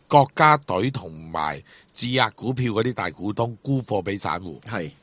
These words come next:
Speaker 1: 就散戶餵飽咗，
Speaker 2: 係。
Speaker 1: 佢哋係甩到身。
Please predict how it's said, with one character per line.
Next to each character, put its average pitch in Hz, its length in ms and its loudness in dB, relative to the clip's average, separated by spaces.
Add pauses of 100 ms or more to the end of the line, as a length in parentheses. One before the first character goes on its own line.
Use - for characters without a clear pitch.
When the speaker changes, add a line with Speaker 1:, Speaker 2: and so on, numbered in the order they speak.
(680)
Speaker 1:
就 127 120 4
散 120 340 2
戶 135 120 -4
餵 104 180 -2
飽 98 240 -2
咗， 92 320 -6
Speaker 2:
係。 85 260 -8
Speaker 1:
佢 123 200 0
哋 113 140 2
係 104 40 2
甩 127 160 0
到 104 140 -8
身。 101 260 -4